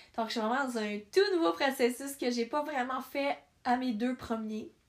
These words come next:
Puis là, ça aussi, ça va être un autre épisode de podcast, puis de live, parce que ah, j'ai tellement hâte, j'ai tellement le goût de vous en parler. Puis là, on peut en parler ouvertement, dans le sens que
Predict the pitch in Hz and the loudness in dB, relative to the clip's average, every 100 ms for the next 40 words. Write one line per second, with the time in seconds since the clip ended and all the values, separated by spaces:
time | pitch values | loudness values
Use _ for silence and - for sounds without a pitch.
0 | _ - 269 254 254 262 240 254 247 214 | _ -4 2 4 4 0 0 0 0 0
1 | 214 208 226 233 220 208 208 208 214 226 | 0 -4 -4 -4 -2 -2 -2 -4 -2 -4
2 | 220 - _ - 247 214 190 202 208 214 | -4 -14 _ -8 -4 0 0 0 -2 -2
3 | - 208 - - - - - - - - | -10 -10 -10 -10 -14 -20 -20 -20 -20 -20
4 | - - _ _ _ _ _ - 247 262 | -20 -20 _ _ _ _ _ 2 4 4
5 | 233 214 208 254 226 233 233 285 - 233 | 2 -2 0 0 0 0 2 2 0 -4
6 | 214 247 262 240 311 294 247 226 208 220 | -6 -4 -2 0 -2 -2 -2 0 0 0
7 | 269 277 240 240 240 214 196 233 226 - | -4 -2 0 2 0 0 0 -2 -4 -6
8 | - 196 233 233 196 220 226 240 | -10 -4 -2 0 -4 -6 -4 -4